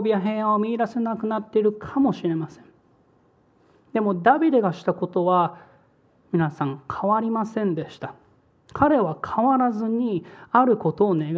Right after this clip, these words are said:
うわけです。それが十節に書いてました。十節見ていただくと、「しかし、主よ、あなたは私を憐れんでください。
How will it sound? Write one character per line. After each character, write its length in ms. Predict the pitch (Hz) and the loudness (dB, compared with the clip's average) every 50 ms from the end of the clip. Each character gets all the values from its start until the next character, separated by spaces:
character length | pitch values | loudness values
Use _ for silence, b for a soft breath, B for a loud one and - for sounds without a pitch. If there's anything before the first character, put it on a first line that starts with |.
| 170 180 | -2 -2
う 60 | 170 151 | -2 -2
わ 140 | 147 143 143 | -4 -6 -8
け 80 | - | -10
で 80 | 135 - | -10 -10
す。 160 | - - - b b b b b b b b | -12 -14 -20 b b b b b b b b
そ 100 | - - | -2 0
れ 120 | 165 165 165 | 0 2 2
が 100 | 202 202 | 0 0
十 160 | 180 180 180 | 0 0 -2
節 320 | 170 175 - 175 170 - 175 | -2 -4 -6 -8 -4 -2 -2
に 140 | 180 196 190 | 0 0 -2
書 140 | - - 170 | -2 -4 -4
い 80 | 156 147 | -4 -2
て 120 | - - | -4 -6
ま 120 | 139 147 | -8 -8
し 120 | - - - | -10 -12 -14
た。 120 | - - - _ _ _ _ _ _ - - | -14 -14 -14 _ _ _ _ _ _ -2 0
十 120 | 185 180 | 0 0
節 240 | 185 190 170 180 185 | 0 -2 0 2 2
見 120 | 185 190 | 2 4
て 100 | 185 185 | 2 0
い 40 | 170 | -2
た 80 | 180 165 | 0 -4
だ 140 | 165 160 | -4 -6
く 120 | - - - | -8 -12 -4
と、 320 | _ 247 226 170 - B B B B B B B B B B B B B B _ _ _ _ _ _ _ | _ 2 2 2 0 B B B B B B B B B B B B B B _ _ _ _ _ _ _
「し 220 | - - - - - | -18 -16 -16 -10 -2
か 220 | - 233 220 220 | 0 0 0 0
し、 360 | 214 - - - 254 269 269 - - - _ _ _ _ _ _ _ _ _ | -4 -8 -8 -2 -2 -2 -2 -2 -10 -20 _ _ _ _ _ _ _ _ _
主 380 | - - - - - 269 269 254 | -20 -18 -16 -4 0 2 2 6
よ、 320 | 233 240 240 240 240 - - - - _ _ _ _ | 6 6 6 6 2 -2 -12 -20 -20 _ _ _ _
あ 180 | - 165 165 185 | -2 0 2 2
な 200 | 226 269 302 311 | 4 4 4 4
た 220 | 302 - 214 180 | 4 2 2 2
は 200 | 170 160 151 - - - _ | 2 0 -4 -6 -10 -6 _
私 460 | 196 180 180 180 185 185 180 - - | 2 2 2 2 0 -2 -2 2 4
を 100 | 254 240 | 4 6
憐 260 | 208 175 175 175 175 175 | 6 4 2 2 2 2
れ 100 | 170 170 | 2 2
ん 100 | 170 180 | 2 0
で 80 | 233 | 0
く 120 | 226 - 180 | 0 0 0
だ 160 | 156 156 156 | 0 0 -2
さ 240 | - - - 165 160 | -4 -4 -2 -2 -2
い。 120 | 156 - | -2 -4